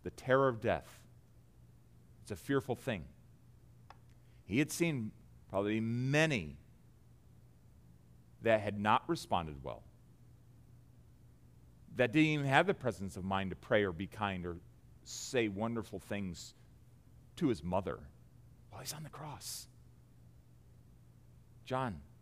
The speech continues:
I need you to take care of my mom." Wow.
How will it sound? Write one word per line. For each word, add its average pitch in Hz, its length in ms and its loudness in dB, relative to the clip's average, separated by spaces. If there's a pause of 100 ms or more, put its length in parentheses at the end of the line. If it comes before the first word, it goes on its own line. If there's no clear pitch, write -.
(360)
I 104 40 -8
need 107 100 -4
you 101 160 -4
to 87 40 -12
take 101 180 -6
care 104 160 -2
of 85 80 -4
my 82 100 -6
mom." 78 320 -8 (1000)
Wow. 143 440 -6